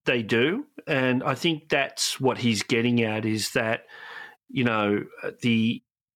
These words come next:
analog love, let's just call that, which the meaning of avoiding the digital dating world and apps and meeting people organically, either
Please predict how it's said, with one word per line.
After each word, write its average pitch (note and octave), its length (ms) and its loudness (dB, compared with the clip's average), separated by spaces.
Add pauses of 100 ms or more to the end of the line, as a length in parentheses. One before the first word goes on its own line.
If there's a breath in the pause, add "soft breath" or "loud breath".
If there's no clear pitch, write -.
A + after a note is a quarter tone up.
(140)
analog C#3 500 0
love, G#2 460 0
let's A#2 180 -2
just - 280 -6 (180)
call G2+ 220 0
that, - 180 -8
which A2 140 -8 (160)
the B2+ 60 -4
meaning D3+ 300 4
of A#2+ 60 2
avoiding A2 480 2
the G2+ 80 0
digital G2+ 360 0
dating G2 380 2
world F#2+ 280 4
and G#2 80 -2
apps G#2 300 -2
and A2 120 4
meeting A#2+ 300 2
people G2 340 0
organically, F#2+ 600 0
either G#2 360 0